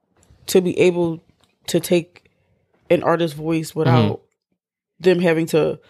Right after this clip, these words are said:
Speaker 1: okay it.
Speaker 2: Right.
Speaker 1: What does that look like for music in the future?
Speaker 2: Yeah.
Speaker 1: And Ice Cube is on record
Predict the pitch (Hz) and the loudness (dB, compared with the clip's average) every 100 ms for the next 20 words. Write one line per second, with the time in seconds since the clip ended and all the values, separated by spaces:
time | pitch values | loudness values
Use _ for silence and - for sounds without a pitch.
0 | _ _ 165 160 - 180 240 196 165 - | _ _ 0 0 0 2 2 2 -2 -4
1 | - 120 107 98 - 170 233 269 262 196 | -8 -8 -8 -10 -10 -2 -2 0 0 2
2 | 190 165 185 220 180 165 175 170 175 160 | 2 4 0 0 -2 0 -2 0 -2 -4
3 | 165 151 247 - - - _ - 165 110 | -6 -6 -8 -8 -10 -12 _ 4 4 4
4 | - _ - 208 190 180 180 147 208 220 | -2 _ -2 2 4 2 2 0 0 -2
5 | - 170 170 160 - 170 151 165 165 160 | -2 0 0 -4 -6 -4 0 0 0 0
6 | 160 170 | -4 -6